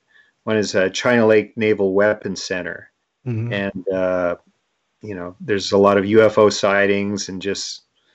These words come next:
Speaker 1: you know, all kinds of different things going on there. Have you heard of anything, uh, in that particular area going on?
Speaker 2: Not that specific area. I mean,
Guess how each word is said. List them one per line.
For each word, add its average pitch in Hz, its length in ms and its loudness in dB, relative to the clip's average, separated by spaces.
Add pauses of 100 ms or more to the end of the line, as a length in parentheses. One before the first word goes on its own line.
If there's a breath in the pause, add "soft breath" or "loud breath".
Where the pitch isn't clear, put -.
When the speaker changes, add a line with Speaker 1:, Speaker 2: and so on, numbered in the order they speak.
(400)
Speaker 1:
you 107 100 -14
know, 92 120 -8
all 101 180 4
kinds 104 340 -4
of 90 60 -6
different 98 300 0
things 98 260 -4
going 95 320 0
on 98 160 -2
there. 98 200 0
Have 104 200 0
you 110 380 4
heard 117 320 0
of 104 100 0
anything, 107 480 0
uh, 101 200 -2
in 110 140 -6
that 107 200 -2
particular 104 500 0
area 104 340 4
going 101 320 0
on? 110 300 -8 (1080 loud breath)
Speaker 2:
Not 147 480 2
that 147 380 0
specific 151 540 -4
area. 147 180 0
I 120 60 -2
mean, 127 420 -6